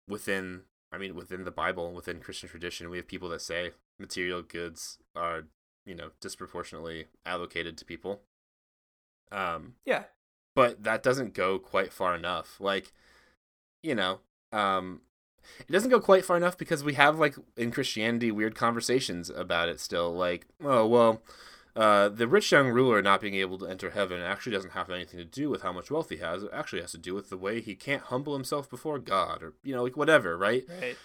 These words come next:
Speaker 1: So it's like, we, Christians miss the point, um, and the materialist analysis, uh, means that you don't miss the point.
Speaker 2: Yep, I think so. Uh,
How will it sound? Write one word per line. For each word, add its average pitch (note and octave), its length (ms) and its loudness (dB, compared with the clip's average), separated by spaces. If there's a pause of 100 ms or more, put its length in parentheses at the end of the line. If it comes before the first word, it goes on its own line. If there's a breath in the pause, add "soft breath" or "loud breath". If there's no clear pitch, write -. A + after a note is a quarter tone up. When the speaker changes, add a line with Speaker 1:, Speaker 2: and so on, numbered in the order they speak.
Speaker 1:
So E3+ 180 8
it's E3 120 4
like, D3 380 6
we, B2+ 520 2
Christians C#3+ 420 -2
miss A#2 160 -2
the A2 120 -6
point, G2+ 380 -2 (120)
um, F#2+ 320 -2
and F#2+ 340 -4
the F#2 60 -8
materialist G2+ 520 0
analysis, G2 680 -2 (160)
uh, F2+ 400 -2
means G2 380 -8
that - 140 -8
you G2 140 -6
don't F2+ 380 -6
miss - 160 -18
the - 100 -16
point. F2+ 360 -18
Speaker 2:
Yep, F#3+ 340 0
I D3+ 80 -6
think D#3+ 200 -8
so. C#3+ 380 2 (180)
Uh, D3+ 380 4